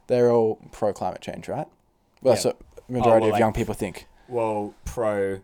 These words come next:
Speaker 2: stopping
Speaker 1: It's
Speaker 2: climate
Speaker 1: pro stopping,
Speaker 2: change.
Speaker 1: sorry.
Speaker 2: <laughs> Uh, just keep the coal coming.
Speaker 1: Have you ever heard of the name, the Adani coal mine?
Speaker 2: I
Speaker 1: Have you heard that
Speaker 2: have
Speaker 1: as an issue?
Speaker 2: heard that
Speaker 1: That's
Speaker 2: name,
Speaker 1: been a
Speaker 2: yeah.
Speaker 1: major issue.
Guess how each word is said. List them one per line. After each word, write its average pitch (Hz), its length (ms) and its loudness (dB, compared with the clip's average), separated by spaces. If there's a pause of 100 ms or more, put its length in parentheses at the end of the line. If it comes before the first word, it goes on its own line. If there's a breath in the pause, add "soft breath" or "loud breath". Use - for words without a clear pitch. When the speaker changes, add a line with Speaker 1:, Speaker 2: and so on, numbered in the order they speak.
Speaker 2:
stopping - 380 -10
Speaker 1:
It's 127 100 -8
Speaker 2:
climate - 60 -12
Speaker 1:
pro 127 120 4
stopping, 98 280 -4
Speaker 2:
change. - 320 -2
Speaker 1:
sorry. 170 180 0 (120)
Speaker 2:
<laughs> - 100 -12
Uh, 180 180 0
just - 160 -8
keep 262 200 -8
the 123 60 -8
coal 104 220 -6
coming. 90 300 -14 (160)
Speaker 1:
Have 143 100 0
you 185 60 12
ever 196 140 10
heard 160 200 10
of 147 60 0
the 151 80 2
name, 139 440 4
the 117 300 0 (300)
Adani 107 440 0
coal 95 200 -2
mine? 87 260 -6 (800)
Speaker 2:
I 90 100 -6
Speaker 1:
Have 127 120 -2
you 135 60 4
heard 127 120 8
that 123 140 10
Speaker 2:
have - 20 6
Speaker 1:
as 113 120 4
an 113 80 -4
issue? 98 240 -4
Speaker 2:
heard 92 240 -2 (100)
that 87 180 -8
Speaker 1:
That's 131 160 2
Speaker 2:
name, 143 60 -8
Speaker 1:
been 147 140 4
a - 20 2
Speaker 2:
yeah. 131 60 0
Speaker 1:
major 123 260 0
issue. 101 320 -8